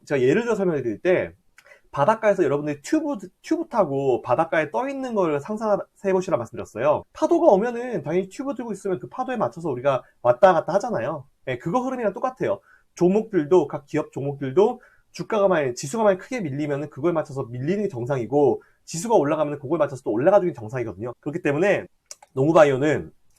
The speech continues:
어, 일단 그대로 홀딩 포지션 가능하시고, 그리고 뭐, 추가 매수, 신규 매수도 지금 이 정도 자리면 충분히 가능하겠다. 하지만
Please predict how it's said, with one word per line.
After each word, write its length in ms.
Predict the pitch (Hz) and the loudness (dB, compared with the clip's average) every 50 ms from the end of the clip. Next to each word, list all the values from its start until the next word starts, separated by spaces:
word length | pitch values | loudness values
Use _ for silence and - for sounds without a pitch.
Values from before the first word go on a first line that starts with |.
| _ _ _ _ _ - | _ _ _ _ _ 0
어, 120 | - - | 0 2
일단 160 | - 135 - - | 2 2 0 0
그대로 200 | 160 156 170 180 | 0 0 0 0
홀딩 200 | 208 202 214 214 | 0 -2 -4 -2
포지션 300 | 208 190 180 180 170 - | -2 -2 -2 -2 -4 -4
가능하시고, 800 | 131 120 127 143 156 165 151 160 156 156 214 247 269 277 277 - _ | -4 -4 -2 -2 -2 -2 -4 -4 -4 0 4 4 4 4 4 0 _
그리고 420 | - 127 131 135 165 180 190 185 | -8 -6 -2 0 2 2 2 2
뭐, 180 | 156 120 113 - | 0 -4 -4 -6
추가 220 | - - 185 202 | -4 0 2 2
매수, 260 | 196 185 180 180 175 | 4 2 0 -2 -4
신규 240 | 165 - 196 190 185 | -6 -4 -4 -2 -2
매수도 380 | 175 143 131 - - 175 185 185 | -2 -2 -4 -2 0 0 0 0
지금 320 | 185 - - 131 143 127 | 0 -6 -8 -6 -6 -6
이 60 | 113 | -4
정도 200 | 120 135 143 143 | -4 -4 -2 -2
자리면 380 | 139 135 123 117 110 117 139 143 | -2 -2 -2 -2 -4 -6 -8 -8
충분히 240 | 143 - 170 160 - | -6 -6 -6 -6 -6
가능하겠다. 600 | - 107 107 117 120 117 117 - 95 95 90 - - | -8 -6 -4 -4 -4 -6 -6 -4 -4 -4 -6 -8 -10
하지만 380 | 135 143 156 190 220 262 285 | -6 2 4 4 4 4 2